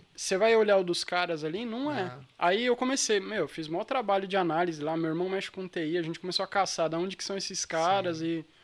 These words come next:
Speaker 1: e, e aí a gente achou
Speaker 2: Sacanagem.
Speaker 1: É,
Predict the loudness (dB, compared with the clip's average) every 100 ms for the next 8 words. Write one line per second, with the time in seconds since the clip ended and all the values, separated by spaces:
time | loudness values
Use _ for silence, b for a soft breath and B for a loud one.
0 | B B B B -20 -12 -8 -8 -8 -10
1 | -8 -6 -4 -4 -6 -8 -10 -12 -14 -18
2 | -18 -12 -10 -10